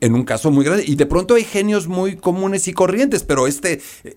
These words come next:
niveles de genialidad, y hablaremos de Miguel Ángel, que lo prometimos, ese nivel de genialidad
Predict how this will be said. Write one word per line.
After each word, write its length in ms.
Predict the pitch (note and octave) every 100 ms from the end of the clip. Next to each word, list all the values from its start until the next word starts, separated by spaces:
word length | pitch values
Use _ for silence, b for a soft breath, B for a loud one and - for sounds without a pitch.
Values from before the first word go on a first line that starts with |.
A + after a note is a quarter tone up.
| B2+
niveles 460 | A#2+ A#2+ E3+ F#3 C3+
de 100 | A2+
genialidad, 500 | B2 A#2+ A#2 B2+ D#3
y 80 |
hablaremos 500 | A2+ G#2 A2+ B2+ D#3+
de 100 | C#3
Miguel 280 | A#2+ G#2+ B2
Ángel, 240 | D#3+ B2+ A2+
que 100 | G#2
lo 120 | G2
prometimos, 420 | G#2+ A2+ E3 C3+
ese 180 | D3 F3
nivel 240 | E3 D3+ D#3
de 80 |
genialidad 500 | D3+ C#3 B2+ C3 D3